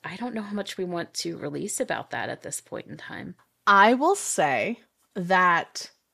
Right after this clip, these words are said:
Speaker 2: there is a project that was completed a while ago that I've been having a hard time getting out because of, um,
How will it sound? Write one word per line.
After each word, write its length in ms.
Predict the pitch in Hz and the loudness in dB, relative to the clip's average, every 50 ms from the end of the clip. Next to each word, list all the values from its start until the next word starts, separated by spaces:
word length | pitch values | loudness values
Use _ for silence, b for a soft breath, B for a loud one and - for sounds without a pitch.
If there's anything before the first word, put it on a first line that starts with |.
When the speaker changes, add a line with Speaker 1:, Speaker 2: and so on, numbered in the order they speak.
| _ _ _ _ | _ _ _ _
Speaker 2:
there 520 | 190 180 170 180 190 190 190 208 226 247 | -10 -6 0 4 6 8 8 8 6 4
is 260 | - - 226 208 196 208 | 2 0 -2 -2 0 0
a 220 | 196 175 175 175 - _ | 0 0 0 -2 -6 _
project 1120 | - - - - - - - 202 190 185 185 165 165 - - - - 320 - _ - - - _ _ B B B B B B B B | -18 -20 -18 -18 -20 -6 0 4 4 6 4 4 2 -2 -4 -4 -4 -4 -6 _ -20 -20 -20 _ _ B B B B B B B B
that 340 | 185 165 170 165 165 - - | -8 -2 0 2 2 2 0
was 520 | 175 175 175 175 170 170 170 - - - - _ _ _ _ _ _ _ _ _ _ _ _ _ _ | 0 0 2 2 0 -2 -6 -10 -16 -18 -20 _ _ _ _ _ _ _ _ _ _ _ _ _ _
completed 760 | - - 196 185 - - - 277 330 311 220 135 131 156 220 - _ _ _ _ | -12 -8 -8 -8 -8 -8 -8 -6 -4 -4 -4 -2 -4 -4 -6 -8 _ _ _ _
a 120 | - 175 165 | -4 -2 -2
while 400 | 135 151 175 170 180 156 151 143 | 0 2 2 4 4 4 4 2
ago 340 | 135 143 135 135 151 220 - _ _ _ | 2 0 0 0 0 -2 -4 _ _ _
that 200 | - 139 - - | -2 -2 -2 0
I've 240 | - 170 175 170 170 | 0 2 2 2 0
been 140 | 160 165 175 | -2 -2 -2
having 260 | 190 180 190 185 160 | -2 -2 -2 -2 -2
a 80 | 156 | -2
hard 200 | 175 170 165 175 - | 0 0 0 0 -2
time 260 | - - 214 208 208 | -4 -4 -2 -2 -2
getting 340 | 185 - 156 175 180 170 143 | -2 -2 -2 -2 -2 -2 -2
out 260 | 135 185 254 - _ | -2 -2 -2 -4 _
because 680 | - 165 - - - - - 175 160 160 160 170 - - - | -10 -10 -10 -12 -16 -6 -2 0 2 2 2 0 -2 -8 -6
of, 340 | - 165 165 165 160 175 - - | -2 0 2 2 0 -2 -6 -6
um, 420 | - 143 143 143 131 135 135 156 | -4 -2 0 0 -2 -2 -4 -6